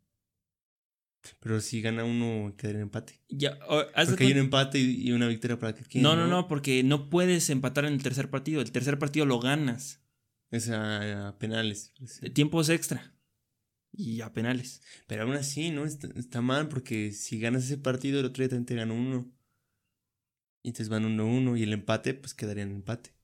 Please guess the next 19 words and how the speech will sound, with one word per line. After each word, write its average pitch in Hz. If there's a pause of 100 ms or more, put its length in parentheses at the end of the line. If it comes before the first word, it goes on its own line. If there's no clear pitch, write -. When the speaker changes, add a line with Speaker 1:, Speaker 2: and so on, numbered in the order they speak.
(380)
Speaker 2:
No, 139
no, 160
no, 160
porque 127
van 139
como, 156
no, 143
el 123
primer 139
partido 175
ganaron. 131 (140)
Speaker 1:
Ajá. 113
Speaker 2:
En 123
el 123
segundo 139
quedaron 131
empates. 135
Speaker 1:
Por 110
eso. 160